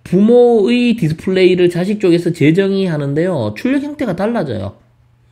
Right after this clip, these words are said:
왜? 원은 원 나름대로 출력 형태가 달라지고요. 사각형은 사각형 나름대로 출력 형태가 달라져요. 왜냐하면 원은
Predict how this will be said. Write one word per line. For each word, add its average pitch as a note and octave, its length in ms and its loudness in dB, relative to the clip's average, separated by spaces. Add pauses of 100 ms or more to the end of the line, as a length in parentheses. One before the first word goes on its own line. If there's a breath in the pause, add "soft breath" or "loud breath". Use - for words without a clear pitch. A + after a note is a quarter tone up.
(260)
왜? G#2 300 -4 (220 soft breath)
원은 F#3+ 540 2
원 D#3+ 240 2
나름대로 G3+ 840 0
출력 G3+ 300 0
형태가 D#3+ 560 -4
달라지고요. B2+ 800 -4 (320 loud breath)
사각형은 A3 680 -2
사각형 G3+ 580 2
나름대로 C#3+ 640 2
출력 F#3 300 -2
형태가 D#3+ 320 -4
달라져요. A#2 560 -4 (640 soft breath)
왜냐하면 F#3+ 580 0
원은 A3 600 2